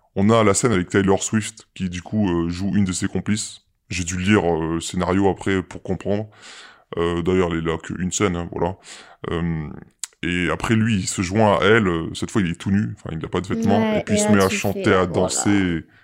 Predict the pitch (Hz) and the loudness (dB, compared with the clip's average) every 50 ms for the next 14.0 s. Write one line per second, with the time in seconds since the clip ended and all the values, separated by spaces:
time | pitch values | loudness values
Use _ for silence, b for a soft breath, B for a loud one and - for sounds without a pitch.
0 | b b - - - 90 - - - - 104 101 92 95 95 95 95 92 92 92 | b b -6 -4 -4 -4 -4 -4 -2 0 0 2 2 2 2 2 2 2 2 0
1 | 90 85 85 85 85 85 85 - _ _ _ _ _ _ _ _ _ _ - 92 | 0 0 0 -2 -2 -4 -8 -12 _ _ _ _ _ _ _ _ _ _ 0 2
2 | 95 82 - - _ - - - 92 92 104 113 113 104 - 127 113 113 110 110 | 2 2 0 -4 _ -8 -4 0 2 4 6 4 4 4 4 4 4 6 6 6
3 | 101 98 101 101 98 98 92 - - - 90 85 85 82 82 80 85 85 - - | 6 4 4 4 4 4 2 0 -2 -4 -4 -2 -2 -4 -4 -4 -4 -6 -6 -8
4 | 87 - - 85 87 82 82 80 - - _ _ _ _ _ _ _ _ _ _ | -8 -6 -4 -4 -2 -2 -2 -4 -6 -10 _ _ _ _ _ _ _ _ _ _
5 | _ 233 214 226 214 208 214 226 269 269 240 214 214 196 202 196 196 202 202 220 | _ -2 0 0 0 0 -2 -2 0 0 0 0 0 -2 -2 -2 -4 -4 -4 -4
6 | 240 247 - - - 233 220 214 208 _ - - 254 247 226 214 196 190 - 202 | -4 -6 -8 -8 -6 -6 -6 -6 -6 _ -10 -8 -6 -4 -4 -4 -4 -6 -6 -10
7 | 208 - - - - 214 214 208 - - - 247 226 - - 220 208 - 247 233 | -12 -16 -10 -6 -4 -2 -2 -4 -6 -10 -12 -12 -8 -6 -6 -6 -6 -6 -8 -6
8 | - - 202 - 320 - - 214 202 220 302 294 247 214 214 214 208 196 185 180 | -6 -6 -2 -2 0 2 2 0 2 2 4 4 4 4 4 2 2 0 -2 -2
9 | 180 180 185 190 185 185 - 190 - _ - 277 294 269 220 226 233 b b b | -4 -6 -8 -10 -10 -10 -10 -12 -10 _ -6 -6 -4 -4 -6 -8 -10 b b b
10 | b b b b b _ _ 208 202 196 196 196 190 185 185 180 180 180 175 202 | b b b b b _ _ -2 0 2 2 2 2 2 2 0 0 -2 -4 -6
11 | - - - - - 359 311 - - - - - - _ _ _ _ _ _ _ | -8 -10 -6 0 2 2 2 2 -2 -10 -18 -20 -20 _ _ _ _ _ _ _
12 | B B B B B B B B B B B B _ - - - 233 220 214 220 | B B B B B B B B B B B B _ -14 -6 0 2 2 2 2
13 | 214 - - 240 220 214 220 220 226 226 220 214 208 208 208 202 214 214 233 | 0 -2 -4 -4 -4 -4 -6 -6 -6 -6 -6 -8 -10 -12 -12 -12 -12 -14 -14